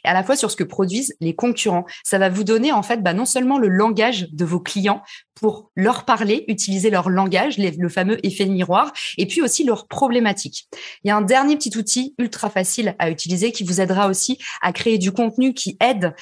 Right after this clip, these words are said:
vos utilisateurs à comprendre votre produit et puis qui les aide aussi, euh, qui leur rende service. La première étape du cycle de vente, c'est tout simplement les résultats corollaires dans Google.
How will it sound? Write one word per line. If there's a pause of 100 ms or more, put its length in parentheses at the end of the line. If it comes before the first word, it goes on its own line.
(160)
vos
utilisateurs
à
comprendre
votre
produit
et
puis
qui
les
aide
aussi,
euh,
qui
leur
rende
service.
La
première
étape
du
cycle
de
vente, (300)
c'est
tout
simplement
les
résultats
corollaires
dans
Google.